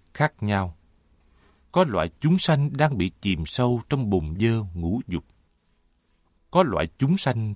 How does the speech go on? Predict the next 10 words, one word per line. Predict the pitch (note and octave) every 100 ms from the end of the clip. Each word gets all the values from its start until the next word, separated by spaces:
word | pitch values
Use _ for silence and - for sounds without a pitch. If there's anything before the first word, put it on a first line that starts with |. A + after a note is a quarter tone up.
| -
tuy | C#3+ A#2+
đã | A2
ra | B2+ D3 D3
khỏi | - E2+ C3+
bùn, | G#2 D2+ C#2 - _ _ _ -
nhưng | D3 D#3 -
còn | F#2 D#2+ -
chìm | G2+ D2+ D2 -
trong | G2 F2
nước. | A2+ F3